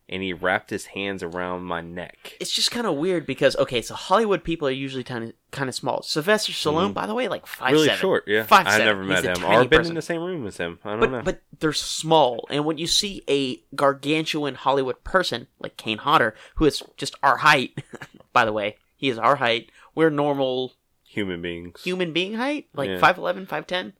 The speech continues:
Speaker 1: No, I'm nowhere near that tall. I'm five eight.
Speaker 2: Whatever.
Speaker 1: Five seven.
Speaker 2: Point is, it's
Speaker 1: Maybe.
Speaker 2: like, we're between,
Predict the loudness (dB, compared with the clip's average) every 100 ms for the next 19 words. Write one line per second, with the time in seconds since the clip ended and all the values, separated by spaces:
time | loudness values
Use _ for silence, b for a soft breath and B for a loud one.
0 | -4 0 2 4 2 0 -2 0 0 -4
1 | -6 -6 -8 -6 -8 -8 B _ _ -6
2 | 4 4 4 -4 -8 _ -2 2 2 4
3 | 4 2 -4 -4 -4 -2 0 2 2 0
4 | 0 4 4 2 -8 -6 -2 -2 -4 -20
5 | _ -8 -6 -4 -2 -2 -4